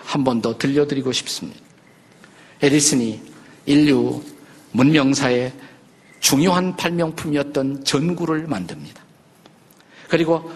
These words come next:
처음으로 인류 역사 사상 이 전구를 소켓에 끼워 넣는 그 역사적 순간에 그는 이 중요한 임무를, 중요한 미션을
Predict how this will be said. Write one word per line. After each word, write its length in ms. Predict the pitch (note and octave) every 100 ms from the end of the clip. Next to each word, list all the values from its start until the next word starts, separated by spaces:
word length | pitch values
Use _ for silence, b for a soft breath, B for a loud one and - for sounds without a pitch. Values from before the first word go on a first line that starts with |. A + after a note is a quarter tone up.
| B
처음으로 380 | - F#3 F3+ F#3
인류 300 | F#3 G3 G3
역사 260 | F3+ G#3+
사상 440 | F#3+ G3 G#3 G3+ G3+ B B B B -
이 140 | G#3+
전구를 600 | - G3 F#3+ F3+ F3+ F3+ - -
소켓에 1080 | - - - E3+ F#3 E3+ - E3 E3 E3 -
끼워 260 | A3 D3+
넣는 440 | C#3+ C3 B2+ B2 C3 - B B
그 160 | E3
역사적 440 | E3 - A#3+ A3+ -
순간에 520 | - G#3+ D3+ A2 - - - _ _ B B B
그는 220 | F#3 F#3+
이 120 | F#3+
중요한 520 | - G3+ G#3+ G#3 G#3+
임무를, 380 | G#3+ B3 A3+ D#3
중요한 420 | D3 F#3+ A3+ G#3+ F#3
미션을 440 | E3+ - F3